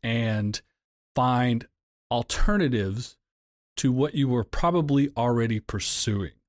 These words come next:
This is something else I find too, is people often don't challenge themselves. And it's easy to say they don't challenge themselves because they're afraid of failing or afraid of looking like they failed or rejection or some other form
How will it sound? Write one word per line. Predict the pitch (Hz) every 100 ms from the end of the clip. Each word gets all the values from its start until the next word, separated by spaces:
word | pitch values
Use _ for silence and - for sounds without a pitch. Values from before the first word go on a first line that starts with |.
| _ _ _ _ _ _ -
This | 123 139
is |
something | - 165 139
else | 120 110
I | 113
find | - 107 101
too, | 120 110
is | 104 - - _ _ _
people | - 170 170 156
often | 135 131 131 120
don't | 117 113
challenge | 135 123 117 110
themselves. | 107 98 117 110 101 - - _
And | 123
it's | 113 -
easy | 131 135
to | 113
say | - 117 117
they | 107 110
don't | 110 117
challenge | 113 107 107
themselves | 107 - 107 104
because | - 104 - 110 101
they're | 104 98
afraid | - - 117 110 104
of | 101
failing | - - 117 107 101 107 -
or | 104 98
afraid | - 120 113 107
of | 98
looking | 110 135 196 139 107
like | 101 -
they | 104
failed | - 107 104 127 - _ _ _
or | 127 123 110 - -
rejection | 113 101 120 - - 123 117
or | 117 104
some | - - 127 123
other | 117 113
form | 101 - 147 143 123 113 113